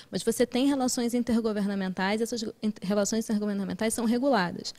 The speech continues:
O que acontece no Brasil, principalmente na área de saúde e educação, é que você teve, ao mesmo tempo, uma descentralização da execução das políticas e uma centralização do poder decisório sobre essas políticas.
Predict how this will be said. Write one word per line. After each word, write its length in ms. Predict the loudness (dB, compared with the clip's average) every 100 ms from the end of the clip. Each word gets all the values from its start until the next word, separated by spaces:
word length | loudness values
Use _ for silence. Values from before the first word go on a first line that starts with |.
| -18 -14
O 60 | 0
que 80 | 2
acontece 500 | 4 2 2 2 2
no 60 |
Brasil, 420 | 2 2 2 2 2
principalmente 640 | 2 0 0 0 0 0
na 80 | 0
área 160 | -2
de 80 | -4
saúde 440 | -2 0 2 2
e 20 | 0
educação, 520 | -2 -6 -2 -2 -2 -6 -16 -4
é 60 | 0
que 120 | 2
você 220 | 4 2
teve, 240 | 4 2
ao 100 | 4
mesmo 340 | 2 2 2 2
tempo, 320 | 2 0 0
uma 200 | 2 2
descentralização 960 | 2 -2 0 -2 -2 0 -2 -2 -2
da 100 | 0
execução 680 | 0 2 2 0 -2 0 2
das 160 | 0 0
políticas 600 | 0 0 -2 -4 -6 -6 -14 -20 0
e 80 | 4
uma 180 | 6 4
centralização 880 | 4 2 2 2 2 2 0 0 0
do 60 |
poder 400 | 2 2 2 2
decisório 840 | 2 2 2 2 4 4 4 2 -2 -8 -20 -6
sobre 320 | 4 4 4
essas 220 | 2 0
políticas. 640 | 2 0 0 -4 -8 -6